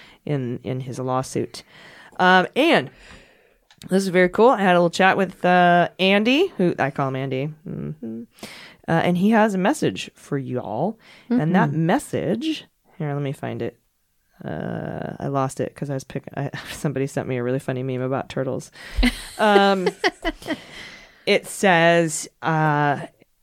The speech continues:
Speaker 1: "A message to our listeners from Andy McCabe. You and the M S W Nation have been a total bright spot for us in a very dark time. Stand up for what you believe in,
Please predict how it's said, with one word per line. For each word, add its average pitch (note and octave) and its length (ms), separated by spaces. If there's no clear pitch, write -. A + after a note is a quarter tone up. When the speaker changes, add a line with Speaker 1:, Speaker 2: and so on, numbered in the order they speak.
Speaker 1:
"A F3 120
message B3+ 340
to B3 80
our G#3 140
listeners F3 300
from D#3+ 180
Andy D#3 180
McCabe. D3+ 420
You A3 460
and G3 180
the F#3 120
M F#3+ 120
S A3 140
W F#3+ 320
Nation D3 560
have D#3 300
been D#3+ 120
a D3 60
total F#3 400
bright D#3+ 320
spot - 320
for - 160
us D3 160
in D3+ 60
a D3+ 60
very D3+ 200
dark E3 220
time. C#3 260
Stand F3 320
up - 100
for G3 120
what F#3+ 180
you G#3+ 80
believe G3 320
in, D3+ 240